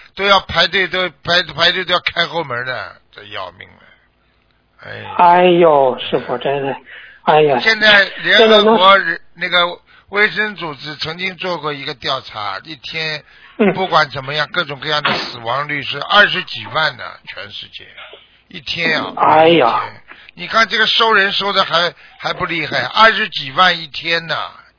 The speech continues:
Speaker 1: 吓死人呢。
Speaker 2: 是的，那师傅啊，真的是这个末法时期平安就是福啊，是吧？
Speaker 1: 呃，
Speaker 2: 真的是师傅已经说了。
Speaker 1: 对啊，对啊，这个是一个非常重要的理念了，啊，非常重要，
Speaker 2: 嗯，嗯。
Speaker 1: 啊，平安的。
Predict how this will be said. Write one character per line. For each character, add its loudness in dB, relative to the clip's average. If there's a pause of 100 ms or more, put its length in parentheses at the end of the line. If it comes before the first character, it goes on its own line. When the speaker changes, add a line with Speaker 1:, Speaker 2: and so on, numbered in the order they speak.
(220)
Speaker 1:
吓 -8
死 -18
人 -18
呢。 -20 (1400)
Speaker 2:
是 4
的， 2 (400)
那 2
师 0
傅 2
啊， 6
真 4
的 4
是 4
这 2
个 4
末 6
法 4
时 -4
期 0
平 -2
安 6
就 2
是 2
福 -2
啊， 6
是 -2
吧？ 0 (120)
Speaker 1:
呃， -6
Speaker 2:
真 2
的 6
是 6
师 2
傅 -2
已 -4
经 -8
说 -4
了。 0
Speaker 1:
对 2
啊， 4
对 -
啊， 4
这 -
个 4
是 0
一 -4
个 0
非 -6
常 -2
重 -8
要 2
的 -2
理 -12
念 -12
了， -20 (480)
啊， -20
非 -18
常 -16
重 2
要， 2
Speaker 2:
嗯， -6
嗯。 -2
Speaker 1:
啊， -16 (100)
平 -20
安 -10
的。 -20